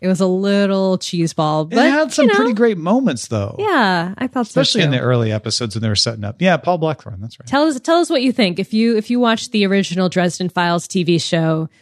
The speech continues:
Speaker 1: send us a tweet at Sword and Laser. Let us know if you were a fan as well, or if you thought it was a little too sci-fi cheeseball.
Speaker 2: It was back when sci-fi had a C in its name.
Speaker 1: That's right.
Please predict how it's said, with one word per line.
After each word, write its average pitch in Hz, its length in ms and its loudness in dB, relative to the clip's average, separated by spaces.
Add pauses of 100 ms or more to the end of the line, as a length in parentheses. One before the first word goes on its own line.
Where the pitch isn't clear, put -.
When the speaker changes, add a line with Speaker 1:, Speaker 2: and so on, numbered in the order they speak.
Speaker 1:
send 233 240 0
us 214 80 0
a 220 60 0
tweet 180 340 -2
at 170 180 -4
Sword 170 240 0
and 165 80 0
Laser. 170 360 0
Let 175 140 -2
us 170 140 0
know 165 160 2
if 165 100 -2
you 165 140 2
were 160 140 0
a - 100 -2
fan 180 300 0
as 180 120 -4
well, 247 320 2
or 214 100 -2
if 202 120 -4
you 190 80 -2
thought 170 220 0
it - 40 -2
was 170 100 2
a 175 40 2
little 175 220 2
too 170 480 0 (300)
sci-fi 180 420 -4
cheeseball. - 680 -2 (1160)
Speaker 2:
It 127 40 0
was 123 100 2
back 160 200 0
when 131 100 -8
sci-fi 160 340 0
had 120 180 0
a 98 40 -8
C 151 320 2
in 98 80 -4
its - 180 -12
name. - 220 -16 (340)
Speaker 1:
That's 214 260 0
right. 196 460 -2